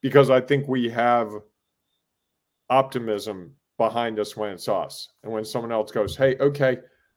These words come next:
that, that's it. If that's it, okay, but what does that mean for this?"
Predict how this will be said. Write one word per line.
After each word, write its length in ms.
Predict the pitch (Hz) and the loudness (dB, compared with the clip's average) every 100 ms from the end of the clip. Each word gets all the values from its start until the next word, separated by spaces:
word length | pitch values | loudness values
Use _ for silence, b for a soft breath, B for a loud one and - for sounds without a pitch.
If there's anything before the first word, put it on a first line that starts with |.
| _ | _
that, 160 | 127 - - | -8 -8 -8
that's 240 | 123 135 143 | -8 -4 -4
it. 100 | 143 - - | -6 -8 -2
If 220 | 139 143 | -2 2
that's 340 | 135 147 143 | 2 2 0
it, 140 | 160 147 | 0 4
okay, 360 | 139 139 139 | 4 4 2
but 240 | 123 120 - | 2 -2 -6
what 200 | 120 135 | -6 -4
does 180 | 135 127 | -4 -2
that 140 | 113 | -2
mean 220 | 123 113 | -4 -8
for 140 | 104 110 | -6 -2
this?" 400 | 113 69 - | -2 -4 -10